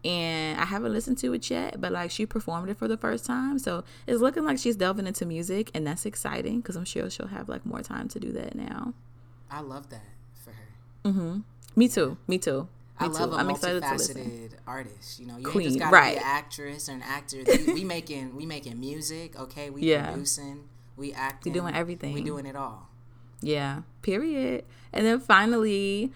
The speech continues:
Speaker 1: so my favorite house, the house of Miyake Mugler, they won. If people are watching Legendary on H B O Max,
Speaker 2: Mm-hmm.
Speaker 1: oh, sorry, I should have did a spoiler alert. But y'all, hurry up. At this point,
Speaker 2: Uh.
Speaker 1: it's done with. Um, Miyake Mugler, <laughs> they won the season two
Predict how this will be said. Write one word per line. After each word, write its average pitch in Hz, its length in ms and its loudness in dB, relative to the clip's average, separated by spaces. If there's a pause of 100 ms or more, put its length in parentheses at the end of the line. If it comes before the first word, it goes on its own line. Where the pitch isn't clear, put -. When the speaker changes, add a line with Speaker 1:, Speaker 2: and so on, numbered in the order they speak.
(120)
Speaker 1:
so 208 280 8
my 214 300 6
favorite 233 600 6
house, 156 480 4
the 170 80 0
house 175 200 4
of 190 80 0
Miyake 180 480 -2
Mugler, 170 580 2
they 165 200 6
won. 165 400 2
If 160 80 0
people 214 240 6
are 185 80 8
watching 165 280 4
Legendary 156 520 2
on 143 80 0
H 156 180 -2
B 151 140 0
O 147 80 -2
Max, 139 580 0
Speaker 2:
Mm-hmm. 127 220 -12 (520)
Speaker 1:
oh, 151 200 10
sorry, 123 280 2
I 139 40 2
should 156 160 4
have 139 60 2
did 123 100 -2
a 139 40 2
spoiler - 520 -2 (160)
alert. 131 360 2
But 156 120 6
y'all, 156 200 8
hurry 240 240 6
up. 104 200 2
At 165 100 6
this 170 120 6
point, 151 500 4 (100)
Speaker 2:
Uh. 302 80 2 (160)
Speaker 1:
it's 160 140 0
done 131 180 0
with. 127 260 2 (300)
Um, 185 280 12
Miyake 233 340 8
Mugler, 233 1080 12 (120)
<laughs> - 100 -16
they 208 180 12
won 208 440 8
the 208 100 6
season 185 360 0
two 233 460 4